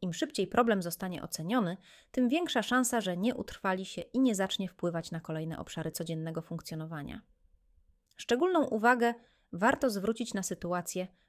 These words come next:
w których objawy utrzymują się przez dłuższy czas, powracają mimo chwilowej poprawy, stopniowo stają się bardziej dokuczliwe,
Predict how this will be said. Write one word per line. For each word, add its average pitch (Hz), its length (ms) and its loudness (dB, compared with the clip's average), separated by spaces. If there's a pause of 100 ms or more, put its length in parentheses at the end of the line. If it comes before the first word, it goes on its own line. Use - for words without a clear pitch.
w - 100 -20
których - 400 0
objawy 180 580 -2 (520)
utrzymują 214 560 2
się 185 140 -4
przez 170 200 -4
dłuższy 160 360 -6
czas, - 440 -10 (440)
powracają 185 560 2
mimo 175 220 0
chwilowej 190 460 4
poprawy, 160 500 -4 (600)
stopniowo 269 480 4
stają 208 280 2
się 185 140 -4
bardziej 180 320 0
dokuczliwe, 170 720 -6